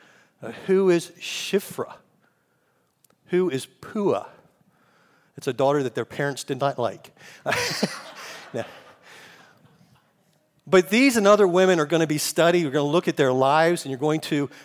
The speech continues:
uh, see what happened in their lives, how God worked in their lives, and how what happened in their lives can apply to your life. Uh, so we, I want to encourage women. You can register,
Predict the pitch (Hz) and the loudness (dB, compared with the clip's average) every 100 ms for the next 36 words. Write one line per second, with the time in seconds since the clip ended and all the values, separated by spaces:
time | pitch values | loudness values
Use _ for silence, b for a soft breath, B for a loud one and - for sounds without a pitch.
0 | B 135 139 - 190 185 156 - - 202 | B -2 -2 -2 -2 0 -2 -2 -2 2
1 | 220 202 196 185 175 175 175 170 - 135 | 2 0 0 0 0 0 -2 -2 -2 -4
2 | 123 139 127 151 175 165 147 139 139 143 | -2 -2 0 -2 -4 -4 -4 -2 0 -2
3 | - B - 139 131 180 180 151 - 180 | -4 B -6 -6 -4 -2 0 0 -2 -8
4 | 165 156 175 170 151 156 - 156 135 139 | -6 -4 -2 0 -2 -2 -4 -6 -6 -6
5 | 135 - 123 127 117 107 - - _ B | -6 -6 -8 -6 -6 -8 -12 -20 _ B
6 | B B - 127 135 - 170 165 165 - | B B -8 -6 -6 -2 0 2 0 -2
7 | B - 147 180 170 147 - 165 143 156 | B -6 0 2 0 -4 -4 -4 -2 -4
8 | 147 135 139 - 135 143 165 165 - 175 | -4 -6 -8 -8 -4 -4 -4 -6 -4 -4